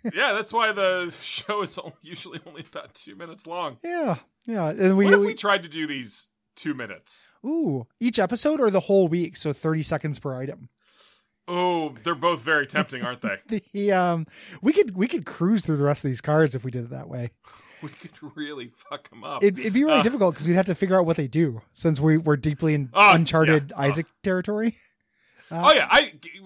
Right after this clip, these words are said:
Speaker 1: reminder, I have not played with any of these
Speaker 2: <laughs>
Speaker 1: cards.
Speaker 2: Yeah. It's
Speaker 1: You're,
Speaker 2: such
Speaker 1: you're
Speaker 2: a
Speaker 1: te-,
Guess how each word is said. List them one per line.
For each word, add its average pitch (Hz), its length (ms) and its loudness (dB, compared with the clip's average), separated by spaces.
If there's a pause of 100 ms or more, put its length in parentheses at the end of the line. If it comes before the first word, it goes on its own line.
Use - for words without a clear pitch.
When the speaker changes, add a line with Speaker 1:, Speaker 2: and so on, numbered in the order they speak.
(140)
Speaker 1:
reminder, 208 380 0
I 185 60 6
have 220 100 2
not 185 160 -2
played 156 160 -2
with 135 140 -4
any 139 160 2
of 196 80 2
these 202 140 -10
Speaker 2:
<laughs> 196 60 -4
Speaker 1:
cards. - 360 -6 (240)
Speaker 2:
Yeah. 196 300 -4 (680)
It's 170 100 -10 (540)
Speaker 1:
You're, 269 140 -2
Speaker 2:
such 392 180 -2
Speaker 1:
you're 381 80 -2
Speaker 2:
a 339 60 -4
Speaker 1:
te-, 240 100 -6